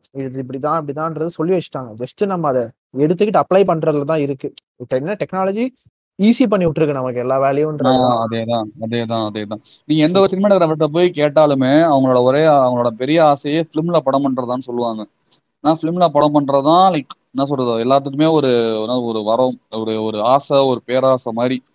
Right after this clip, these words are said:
Speaker 2: அது ஒரு போதை மாதிரி ஃபிலிம்ல படம் பண்ணணுங்கிறது.
Speaker 1: புரியுது,
Speaker 2: ஏன்னா
Speaker 1: புரியுது.
Speaker 2: அது ஒரு, அது ஒரு கிராஃப்ட் ஃபிலிம்ல படம் பண்ணணுங்கிறது. அது, அது தெரியாது நம்மளுக்கு கரெக்டா, கரெக்டா அது எக்ஸ்போசர் ஆகுதா. இப்பெல்லாம் ஈஸியில டிஜிட்டல் கேமரா தானே, எல்லாமே டைரக்டா காப்பி ஆகுது. அப்பெல்லாம்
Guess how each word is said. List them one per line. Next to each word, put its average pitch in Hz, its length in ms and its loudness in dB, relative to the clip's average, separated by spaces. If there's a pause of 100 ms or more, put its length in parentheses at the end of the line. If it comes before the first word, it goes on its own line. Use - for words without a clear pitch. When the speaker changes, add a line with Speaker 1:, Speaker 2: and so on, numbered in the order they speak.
(160)
Speaker 2:
அது 120 100 -2
ஒரு 113 120 -2
போதை 147 320 4
மாதிரி 147 200 2
ஃபிலிம்ல 135 360 0
படம் 120 260 0
பண்ணணுங்கிறது. 113 540 -8 (880)
Speaker 1:
புரியுது, 117 240 -8
Speaker 2:
ஏன்னா 143 220 2
Speaker 1:
புரியுது. 160 120 4
Speaker 2:
அது 135 140 0
ஒரு, 135 140 0 (100)
அது 143 160 2
ஒரு 139 100 -4
கிராஃப்ட் 165 380 2
ஃபிலிம்ல 147 280 0
படம் 131 280 0
பண்ணணுங்கிறது. 120 540 -4 (920)
அது, 120 120 0 (120)
அது 120 140 4
தெரியாது 143 440 2
நம்மளுக்கு 120 360 -2
கரெக்டா, 127 240 2 (160)
கரெக்டா 131 320 2
அது 131 140 4
எக்ஸ்போசர் 131 480 2
ஆகுதா. 120 380 4 (880)
இப்பெல்லாம் 170 300 2
ஈஸியில 170 320 0
டிஜிட்டல் 156 320 0
கேமரா 135 340 2
தானே, 113 280 -2
எல்லாமே 120 280 0
டைரக்டா 127 360 2 (120)
காப்பி 120 300 -2
ஆகுது. 117 140 2
அப்பெல்லாம் 147 380 2